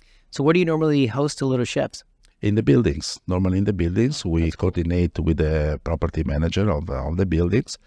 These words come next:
Speaker 2: And actually we can do it, uh, in buildings, uh, even if we don't have the restaurants, so in other buildings of the island.
Speaker 1: So Tommaso, it's be-, it's been great to have you on the show to get to know about Toscana Mare.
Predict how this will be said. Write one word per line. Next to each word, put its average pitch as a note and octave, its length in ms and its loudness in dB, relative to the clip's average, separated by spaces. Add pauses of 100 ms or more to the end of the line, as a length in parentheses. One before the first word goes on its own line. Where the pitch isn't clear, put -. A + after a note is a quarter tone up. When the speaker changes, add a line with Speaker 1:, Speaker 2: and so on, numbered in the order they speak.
(300)
Speaker 2:
And F2+ 180 0
actually C3 380 0
we G2 100 2
can F2 220 0
do F#2 140 2
it, G#2+ 200 0
uh, D#2+ 60 0
in D#2 360 0
buildings, G2+ 360 0
uh, A#1 100 -8
even F#2+ 240 2
if - 140 0
we D#2+ 80 0
don't D2 160 0
have C#2 140 -2
the C#2 100 -2
restaurants, C2+ 680 -4
so E2 140 -2
in D#2 120 2
other E2 200 0
buildings D#2 400 -2
of D2 120 -4
the D2 80 -2
island. D#2+ 420 -2 (1120)
Speaker 1:
So C#3+ 120 0
Tommaso, C#3 340 2
it's C3 100 0
be-, C3+ 160 -2
it's C3+ 160 0
been C3 200 2
great C3 220 2
to C3 100 -2
have B2 200 0
you B2+ 80 2
on A#2+ 100 0
the A#2+ 60 0
show C3 280 -2
to B2 120 -4
get A#2 140 -2
to C3+ 80 -4
know B2 120 0
about A#2+ 140 0
Toscana A#2+ 300 -4
Mare. B2 320 -2